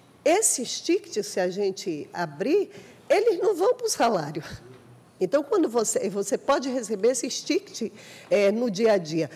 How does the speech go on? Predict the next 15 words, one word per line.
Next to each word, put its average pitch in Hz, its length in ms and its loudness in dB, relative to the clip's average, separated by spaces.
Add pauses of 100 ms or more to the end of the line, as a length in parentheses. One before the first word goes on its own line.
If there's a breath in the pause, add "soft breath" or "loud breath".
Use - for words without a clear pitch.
(100)
mas 202 200 -2
se 330 160 0
você 370 340 -4
pede 208 260 -2
aposentadoria, 185 880 -6 (160)
eles 370 260 2
não 480 220 4
vão, 381 300 2 (220)
como 226 200 0
os 247 140 -2
auxílios 233 500 0
saúde, 233 540 -2 (200 loud breath)
como 240 260 4
o 233 40 6
auxílio, 226 580 2